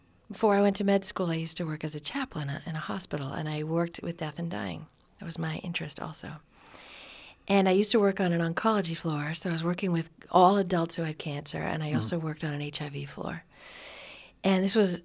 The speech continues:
Speaker 1: in nineteen ninety, and it was when the H I V population was still mostly gay men. It was really before I V drugs was, was on the
Speaker 2: Right.
Speaker 1: scene, at least in terms of H I V. And I had this idea, I was young, <laughs> I had this idea that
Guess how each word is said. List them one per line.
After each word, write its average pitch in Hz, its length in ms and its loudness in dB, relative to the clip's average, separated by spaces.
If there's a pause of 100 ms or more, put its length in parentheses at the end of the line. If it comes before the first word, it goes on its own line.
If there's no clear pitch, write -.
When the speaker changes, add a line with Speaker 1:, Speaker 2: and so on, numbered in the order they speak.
(160)
Speaker 1:
in 190 120 4
nineteen 196 380 4
ninety, 175 300 4
and 156 80 0
it 160 60 -2
was 170 200 0
when 170 280 4
the 170 120 2
H 185 160 0
I 190 60 4
V 175 100 2
population 165 460 -2
was 156 100 -2
still 185 200 0
mostly 170 400 0
gay 160 200 -2
men. 147 220 -4
It 156 60 -6
was 156 160 -4
really 170 200 2
before 160 360 -4
I 151 140 -4
V 151 120 -8
drugs 143 360 -4
was, 151 120 -8 (120)
was 151 160 -10
on 147 120 -6
the - 20 -8 (140)
Speaker 2:
Right. - 80 -4
Speaker 1:
scene, - 220 -8
at 156 160 -4
least 165 220 -4
in 151 100 -6
terms 151 220 -8
of 160 80 -8
H 160 200 -6
I - 60 -8
V. 170 200 -12 (840)
And 190 400 2 (1400)
I 196 120 6
had 214 220 4
this 190 180 -4
idea, 175 340 2
I 165 140 2
was 190 160 -4
young, 160 340 0 (220)
<laughs> - 220 -8
I - 60 2
had 208 220 4
this 208 180 0
idea 175 400 2
that 156 200 -2